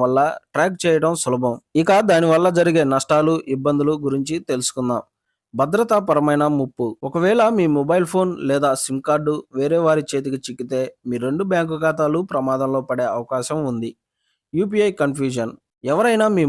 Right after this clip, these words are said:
మొబైల్ నంబర్కు డబ్బులు పంపినప్పుడు అవి మీరు సెట్ చేసుకున్న ప్రైమరీ అకౌంట్లోకి వెళ్తాయి. మీరు రెండో ఖాతాలోకి రావాలని కోరుకున్నా అది సెట్టింగ్స్ మార్చకపోతే సాధ్యం కాదు. ఇక టెక్నికల్ ఇష్యూస్,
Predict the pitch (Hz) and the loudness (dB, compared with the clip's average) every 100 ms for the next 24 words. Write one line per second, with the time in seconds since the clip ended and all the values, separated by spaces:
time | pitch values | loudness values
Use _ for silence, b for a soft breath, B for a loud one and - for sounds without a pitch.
0 | 135 135 151 151 147 147 147 165 214 151 | 0 2 2 4 2 0 0 -2 -2 -4
1 | 127 151 143 139 135 135 131 135 143 - | -2 -2 -2 -6 -4 -6 -4 -4 -4 -8
2 | _ 113 131 147 147 139 131 143 185 180 | _ -4 -2 0 0 -2 -4 -4 -4 -4
3 | - 165 156 139 123 143 143 135 143 139 | -2 -2 -2 -2 -2 -2 0 -2 -2 -4
4 | 143 139 160 180 131 127 127 123 123 _ | -4 -4 -2 -2 -2 0 -2 -2 -6 _
5 | _ _ _ 131 185 202 233 175 196 233 | _ _ _ 0 2 2 2 2 2 2
6 | 202 196 190 190 180 185 156 143 147 147 | 0 2 2 2 0 0 2 2 2 0
7 | 143 - 131 127 131 131 135 - 113 117 | -4 -4 -4 -4 -4 -2 -2 -4 -8 -6
8 | - 135 185 185 160 139 135 - 143 143 | -8 -6 -4 -4 -2 -2 -4 -6 -8 -6
9 | 143 151 185 139 131 135 123 127 123 120 | -4 -6 -4 -2 0 -2 -2 -2 -2 -6
10 | - _ _ _ _ 120 127 127 127 120 | -12 _ _ _ _ -4 -2 -2 -4 -4
11 | 151 156 160 139 - 127 | -4 -2 -2 -2 -4 -6